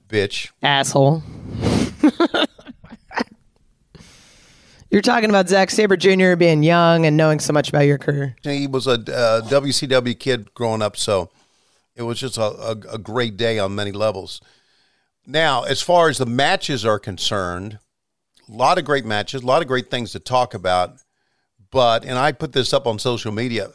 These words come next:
Speaker 1: I just thought Will Ospreay and Orange Cassidy just absolutely
Speaker 2: Oh.
Speaker 1: tore the building down. It was like, I haven't seen that much Will Ospreay compared to Orange Cassidy,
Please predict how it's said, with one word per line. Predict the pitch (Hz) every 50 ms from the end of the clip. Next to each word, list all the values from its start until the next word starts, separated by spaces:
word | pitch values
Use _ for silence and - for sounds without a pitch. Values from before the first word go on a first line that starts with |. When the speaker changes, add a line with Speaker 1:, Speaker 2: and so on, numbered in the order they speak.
| -
Speaker 1:
I | - 123 147
just | 156 160 147 120 -
thought | - 147 131 123 120 - -
Will | 123 117 127 127
Ospreay | 123 117 120 127 123 - - 117 107
and | 104 101
Orange | 101 101 98 -
Cassidy | - - 113 120 117 - - 90 78 95 92 90 _ _ _ _ _ _ _ _ _ _ _ -
just | 110 -
absolutely | - - 156 180 202 208 - - - - 127 120 117 -
Speaker 2:
Oh. | -
Speaker 1:
tore | - - - 151 160 170 160
the | 131 120
building | 104 104 123 139 139 131 117 110 98
down. | 110 113 147 175 165 120 101 95
It | 98 101 98
was | 101 95 - -
like, | 120 113 107 101 92 _ _ _ _ _ _ _ _ _ _ _ _ _ _ _ _ _
I | - 123 139
haven't | 165 190 170 151 123 107
seen | - - 170 170 160
that | 147 143
much | 131 131 139 131 -
Will | 123 117 113 110
Ospreay | 113 120 143 139 - - 147 139 123
compared | - 117 98 - 127 123 117
to | 113
Orange | 104 107 110 104 - -
Cassidy, | - 123 120 127 - - 160 170 175